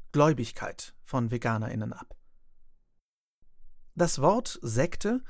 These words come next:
beschreibt in seiner ursprünglichen Bedeutung Gruppen, deren AnhängerInnen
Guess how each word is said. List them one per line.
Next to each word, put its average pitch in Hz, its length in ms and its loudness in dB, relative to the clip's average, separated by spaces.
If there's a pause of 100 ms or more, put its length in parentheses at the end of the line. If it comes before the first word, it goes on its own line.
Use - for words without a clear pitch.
(200)
beschreibt 180 460 2
in 139 100 2
seiner 123 260 6
ursprünglichen 123 600 2
Bedeutung 147 520 6 (420)
Gruppen, 190 480 4 (180)
deren 117 400 4
AnhängerInnen 151 720 6